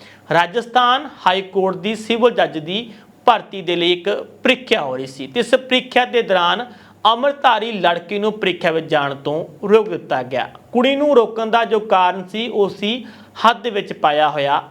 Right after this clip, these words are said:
ਕੜਾ ਸੀ। ਇਸ ਮਾਮਲੇ ਨੂੰ ਉਜਾਗਰ ਕਰਦਿਆਂ ਹੋਇਆਂ ਗੁਰਪ੍ਰੀਤ ਕੌਰ, ਜੋ ਕਿ ਤਰਨਤਾਰਨ ਦੀ ਰਹਿਣ ਵਾਲੀ ਹੈ, ਉਸਨੇ ਇੱਕ ਵੀਡੀਓ ਵੀ ਸਾਂਝੀ ਕੀਤੀ ਹੈ ਤੇ ਇਸ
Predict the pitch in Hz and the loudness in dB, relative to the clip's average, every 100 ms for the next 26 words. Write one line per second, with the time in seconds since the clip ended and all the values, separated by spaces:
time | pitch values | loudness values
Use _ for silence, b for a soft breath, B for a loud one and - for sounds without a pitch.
0 | - _ _ - 220 147 123 95 - - | -20 _ _ 0 2 2 -2 -14 -20 -20
1 | _ - 226 226 254 B B B - 156 | _ -2 -2 0 -4 B B B -8 0
2 | 170 190 226 269 269 277 262 247 196 214 | 2 2 0 -2 -2 -4 -4 0 2 2
3 | 196 240 202 156 139 139 127 120 - - | 0 -2 0 -2 -4 -6 -6 -10 -12 -16
4 | 165 147 202 226 269 233 - 220 208 220 | -14 2 2 2 -6 -10 2 4 4 2
5 | - 196 202 220 220 190 165 156 160 156 | 0 -2 -4 -10 0 0 0 -2 0 2
6 | 156 151 180 175 180 147 131 120 139 - | 0 -6 0 0 0 -2 -4 -4 -8 -6
7 | 208 214 214 226 B B B - 139 220 | -2 -2 0 -2 B B B -4 0 2
8 | 254 277 185 190 220 - - - - 233 | 4 4 2 -4 -6 -12 -20 -2 0 0
9 | 185 214 147 - 131 123 127 240 | -2 -8 -10 -10 -4 -2 0 0